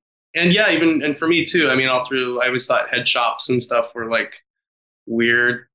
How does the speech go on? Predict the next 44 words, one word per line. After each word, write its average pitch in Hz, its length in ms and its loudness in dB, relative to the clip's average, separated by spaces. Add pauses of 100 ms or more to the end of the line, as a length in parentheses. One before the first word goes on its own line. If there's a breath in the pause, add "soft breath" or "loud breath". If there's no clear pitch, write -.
(120)
places 117 680 0
growing 117 300 0
up, 113 200 -2
you 127 100 0
know, 123 280 2
like, 127 200 0
I 120 120 0
grew 123 120 -6
up 120 120 -10
in 123 80 -4
Nevada 117 560 0
and 120 180 0
there 117 100 -6
was 117 120 -8
a 113 80 -8
lot 110 240 -4
of, 113 140 -8
like, 110 260 -4 (480)
sort 120 160 0
of 117 100 0
white 113 200 0
trash, - 680 0
like, 123 300 -2 (120)
association 127 680 0
with 143 180 0
cannabis. 160 600 0
And, 123 120 0
like, 120 240 -2
I 117 160 0
just, 117 360 -4 (720)
and 143 180 2
even 131 540 0 (320)
if - 160 -10
I 131 80 0
may 123 240 0
say 120 160 0
on 117 200 0
air, 117 240 2
she - 160 -2
would 113 120 -8
kill 123 160 0
me, 117 100 2
but 117 340 -2
my, 120 240 0